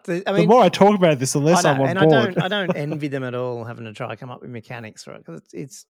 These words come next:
Speaker 1: it is tricky, but it's just, um, I, I really hope there's m-, more creative diagrams that actually show some of the real world cases, you know, not just everything perfectly lined up, nice and ninety
Speaker 2: Yeah.
Speaker 1: degrees, and f-, that's my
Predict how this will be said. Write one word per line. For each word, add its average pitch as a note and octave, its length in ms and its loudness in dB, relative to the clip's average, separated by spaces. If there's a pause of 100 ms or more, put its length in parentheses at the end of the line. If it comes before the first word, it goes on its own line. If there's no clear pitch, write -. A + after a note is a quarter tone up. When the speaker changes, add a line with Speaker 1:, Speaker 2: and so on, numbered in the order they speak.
Speaker 1:
it C#3 120 -14
is C3 160 -14
tricky, - 460 -20 (160)
but - 260 -18
it's - 260 -20
just, - 280 -20
um, G#2+ 340 -20 (1120)
I, F#3 240 -6 (680)
I D#3+ 80 -8
really E3+ 260 -4
hope D3+ 180 -6
there's C3+ 240 -8
m-, A#2+ 160 -14 (180)
more B2 460 -10 (220)
creative A#2 600 -12
diagrams G2 640 -12
that - 100 -18
actually - 280 -18
show G#2 180 -16
some A2+ 160 -18
of G#2 80 -18
the F#2+ 80 -14
real G#2+ 240 -12
world G2 380 -12
cases, - 680 -18
you - 80 -20
know, - 160 -20
not A#2+ 240 -18
just A2 160 -20
everything A2 340 -18
perfectly G#2 500 -18
lined G2 340 -16
up, - 180 -14
nice G#2+ 340 -16
and A2 500 -16
ninety A2 300 -10
Speaker 2:
Yeah. F2 100 -6
Speaker 1:
degrees, G2+ 480 -14
and G2+ 100 -20
f-, - 120 -20
that's B2+ 240 -10
my A2+ 260 -8